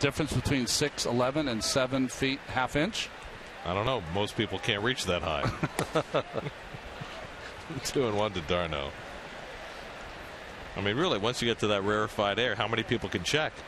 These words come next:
Speaker 1: <laughs> That's right.
Speaker 2: But five nine, five eleven, I can, I can figure that out. I'm five eleven.
Speaker 1: I'm gonna text Hojo tonight. I'm gonna tell him I got on him, and, uh, <laughs> I want him to tell me the truth.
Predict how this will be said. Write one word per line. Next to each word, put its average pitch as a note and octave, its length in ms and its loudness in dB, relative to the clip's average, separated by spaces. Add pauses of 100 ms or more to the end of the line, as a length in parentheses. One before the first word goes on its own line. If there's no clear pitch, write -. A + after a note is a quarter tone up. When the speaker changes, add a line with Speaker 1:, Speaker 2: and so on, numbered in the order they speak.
Speaker 1:
<laughs> - 180 -8
That's - 920 -4 (100)
right. G2 300 -4 (1900)
Speaker 2:
But G2 160 0
five C3+ 320 0
nine, B2+ 240 2
five C3 260 2
eleven, C3 380 2 (320)
I A#2+ 120 4
can, A#2 300 -2
I A2 120 4
can D3 140 -2
figure F#2+ 300 2
that A2 240 2
out. E2+ 220 0
I'm C3 140 2
five A#2 260 2
eleven. B2 400 0 (100)
Speaker 1:
I'm B2 100 0
gonna A2+ 140 2
text - 360 0
Hojo G#2+ 380 2
tonight. G2 320 0
I'm G#2 60 -2
gonna G#2+ 140 -4
tell A#2+ 180 2
him A#2 60 0
I A#2 80 0
got G#2+ 180 2
on A2 240 4
him, A2+ 260 2
and, G#2 300 0
uh, F#2+ 280 2 (220)
<laughs> - 1080 -8
I A#2 60 0
want A2 240 2
him G2 100 -2
to F#2 60 -8
tell A#2 160 2
me G#2 80 2
the F2+ 80 -2
truth. G2 520 0